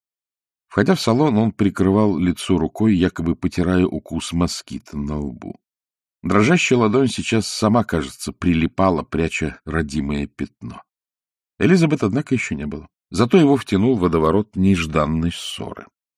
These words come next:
Только что вернувшиеся из джунглей Элис и Вестфилд сидели, мрачно выпивали, брюзгливо обсуждая новость о том, что в Рангуне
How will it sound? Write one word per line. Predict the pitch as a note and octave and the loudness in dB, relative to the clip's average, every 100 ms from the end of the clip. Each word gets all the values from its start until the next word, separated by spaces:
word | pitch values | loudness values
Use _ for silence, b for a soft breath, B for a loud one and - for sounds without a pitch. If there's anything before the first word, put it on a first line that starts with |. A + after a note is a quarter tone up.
| _ _ _ _ _ _ _ _ _ - | _ _ _ _ _ _ _ _ _ 2
Только | G3 F#3+ | 4 4
что | F#3 F#3 | 2 4
вернувшиеся | E3+ D3 E3 - D3+ C#3 - | 4 4 2 2 2 2 2
из | C3 A#2 A2+ | 0 2 2
джунглей | F#2 F2+ B2+ A2+ A2+ | 2 0 2 4 2
Элис | G2 G2+ A2 A2 | 4 4 2 0
и | F2+ | -2
Вестфилд | E2+ G2 - C3+ C#3 _ _ | -2 -2 -4 -4 -4 _ _
сидели, | - G2+ G#2 D3+ B2+ | -2 2 2 2 2
мрачно | F#2+ G#2 - F#2 | 4 2 0 -2
выпивали, | E2 - D#2+ C3 A2+ | -2 -2 0 2 0
брюзгливо | E2 G#2+ F#2 D#2 G#2 G2+ | 4 4 4 4 4 4
обсуждая | F#2+ - F2+ E2+ F#2+ E2+ | 2 -2 -2 2 2 2
новость | F#2 F2 - | 2 0 -2
о | E2+ | -4
том, | - A2+ | -2 -4
что | - - F#2 | -4 -2 0
в | D2+ | 2
Рангуне | F2 E2+ G#2 C3 F2 - | 2 2 0 0 0 -2